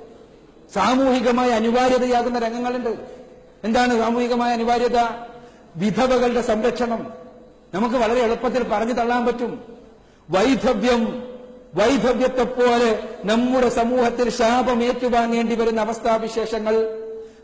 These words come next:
നമുക്ക് നിഷേധിക്കാൻ പറ്റാത്ത അവസ്ഥാവിശേഷങ്ങളാണ്. അതെന്താണ്?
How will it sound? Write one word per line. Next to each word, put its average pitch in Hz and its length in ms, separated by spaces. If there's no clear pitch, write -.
നമുക്ക് 226 500
നിഷേധിക്കാൻ 240 600
പറ്റാത്ത 220 360
അവസ്ഥാവിശേഷങ്ങളാണ്. 208 1040
അതെന്താണ്? 226 640